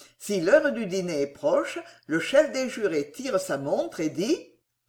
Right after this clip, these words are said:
Juste ciel, gentlemen, déjà cinq heures moins dix, et je dîne à cinq heures. » « Moi aussi, » disent tous les autres, excepté deux individus qui auraient dû dîner à trois heures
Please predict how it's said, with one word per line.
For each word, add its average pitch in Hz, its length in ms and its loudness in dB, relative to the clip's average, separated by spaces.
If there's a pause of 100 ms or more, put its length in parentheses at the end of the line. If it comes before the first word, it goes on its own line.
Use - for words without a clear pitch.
(300)
Juste 220 420 0
ciel, 277 460 4
gentlemen, 185 680 4 (680)
déjà 220 360 4
cinq 330 400 0
heures 320 140 0
moins 233 160 -2
dix, 156 480 -2
et 214 120 6
je 202 100 4
dîne 240 300 0
à 233 80 4
cinq 262 380 0
heures. » « 135 340 0 (920)
Moi 175 180 6
aussi, » 180 500 2 (280)
disent 175 420 -4
tous 240 140 -8
les 151 240 4
autres, 247 360 -2 (240)
excepté 190 540 2
deux 277 320 0
individus 196 680 -2
qui 185 120 -2
auraient 165 200 0
dû 147 160 -2
dîner 196 360 -4
à 127 120 -2
trois 180 360 -2
heures 202 300 4